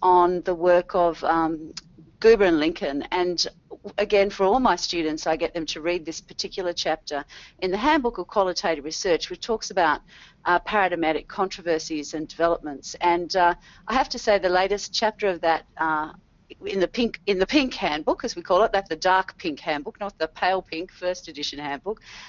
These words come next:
um, is, has even got a lot simpler and a lot easier to understand. And those authors really go through these sorts of concepts of positivism,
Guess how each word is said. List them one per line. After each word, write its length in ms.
um, 300
is, 260
has 200
even 260
got 280
a 60
lot 180
simpler 400
and 80
a 40
lot 180
easier 320
to 220
understand. 680
And 320
those 280
authors 460
really 160
go 220
through 280
these 220
sorts 260
of 100
concepts 500
of 120
positivism, 760